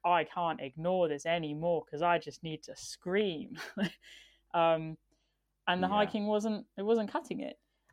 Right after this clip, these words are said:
Speaker 1: And that's not how that was supposed to go,
Speaker 2: Yeah.
Speaker 1: 'cause I was going hiking to fix myself, you know? <laughs>
Speaker 2: Of course, yeah.
Speaker 1: Mm.
Speaker 2: Yeah.
Speaker 1: So that's sort of how it
Speaker 2: Was it the
Speaker 1: evolved.
Speaker 2: space then that you just had to think?
Speaker 1: I think it was, yeah. And, you know, I'd, I'd,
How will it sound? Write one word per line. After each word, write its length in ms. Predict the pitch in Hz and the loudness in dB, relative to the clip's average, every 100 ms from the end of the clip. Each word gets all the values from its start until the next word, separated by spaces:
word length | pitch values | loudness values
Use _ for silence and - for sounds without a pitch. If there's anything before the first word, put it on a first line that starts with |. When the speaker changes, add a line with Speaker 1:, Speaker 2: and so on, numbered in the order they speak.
| - | -2
Speaker 1:
And 440 | 180 180 180 180 190 | 2 4 2 -2 -8
that's 340 | - 220 240 - | 4 4 4 0
not 160 | 170 165 | -2 0
how 120 | 151 | 2
that 160 | 170 - | 2 2
was 120 | - | -2
supposed 300 | 165 160 - | -4 -6 -4
to 60 | 160 | 0
go, 200 | 170 214 | 4 4
Speaker 2:
Yeah. 20 | |
Speaker 1:
'cause 140 | 196 | 6
I 80 | 214 | 6
was 100 | 214 170 | 6 6
going 220 | 180 170 | 2 4
hiking 380 | 214 202 156 160 | 2 2 -4 -2
to 60 | |
fix 220 | 262 - 185 | 0 0 0
myself, 500 | 156 - 151 151 _ | -4 -2 -4 -6 _
you 100 | 180 | 0
know? 180 | 190 247 | 8 8
<laughs> 360 | - - 220 220 - - | 8 2 4 0 0 -8
Speaker 2:
Of 140 | 107 - | -10 -4
course, 400 | 120 110 - - | -2 0 -4 -8
yeah. 280 | 107 101 - - | -6 -8 -10 -10
Speaker 1:
Mm. 260 | 180 170 151 _ _ _ _ - | -8 -8 -10 _ _ _ _ -8
Speaker 2:
Yeah. 180 | 104 107 | -4 4
Speaker 1:
So 80 | 240 | 6
that's 200 | 262 247 | 6 6
sort 140 | 233 | 4
of 80 | 185 | 2
how 200 | 196 180 | 6 6
it 140 | 165 135 | 6 6
Speaker 2:
Was 160 | 139 | 4
it 100 | 151 | 4
the 60 | 165 | 4
Speaker 1:
evolved. 20 | |
Speaker 2:
space 480 | 160 151 156 147 - | 6 6 6 4 0
then 220 | 107 95 | 0 0
that 120 | 92 | -2
you 60 | 101 | -6
just 220 | 101 - | -6 -2
had 220 | 110 107 | 0 0
to 100 | - | -2
think? 520 | 95 127 104 82 - _ _ _ _ - _ _ _ - | -4 0 0 -2 -14 _ _ _ _ -20 _ _ _ 4
Speaker 1:
I 60 | |
think 160 | 269 349 | 4 6
it 80 | 285 | 6
was, 280 | 285 311 208 | 6 6 6
yeah. 320 | 254 233 254 - - - - | 8 8 6 2 -16 -8 2
And, 400 | 202 208 196 208 | 4 6 2 2
you 80 | |
know, 320 | 202 185 202 202 | 4 6 6 6
I'd, 320 | 185 190 180 | 6 4 2
I'd, 280 | 175 175 180 | 4 4 4